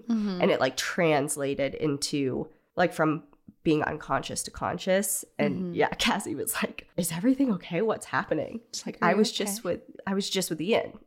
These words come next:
Speaker 2: You know, it's just like, I, you can't even begin to ex-, describe it unless you've had one. So, Joshua, you had one, and I'm really happy for you.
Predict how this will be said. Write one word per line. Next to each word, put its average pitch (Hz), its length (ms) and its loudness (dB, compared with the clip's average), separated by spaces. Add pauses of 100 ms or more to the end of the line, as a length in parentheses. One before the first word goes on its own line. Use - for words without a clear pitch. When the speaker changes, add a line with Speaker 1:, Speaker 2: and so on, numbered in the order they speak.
Speaker 2:
You 208 180 4
know, 196 140 6
it's 202 180 4
just 196 200 -2
like, 175 280 0
I, - 360 -2
you 180 260 -4
can't 180 540 2
even 185 260 4
begin 165 280 2
to 156 100 -4
ex-, 151 240 -2
describe - 580 0
it - 380 2
unless 156 580 -2
you've 156 160 -4
had - 240 -2
one. - 320 -2 (180)
So, - 540 -2 (160)
Joshua, 143 380 -4
you 147 140 -6
had - 220 -2
one, - 260 -8 (120)
and 202 140 -4
I'm 170 100 -2
really 139 200 -4
happy - 300 -8
for - 160 -10
you. 92 220 -4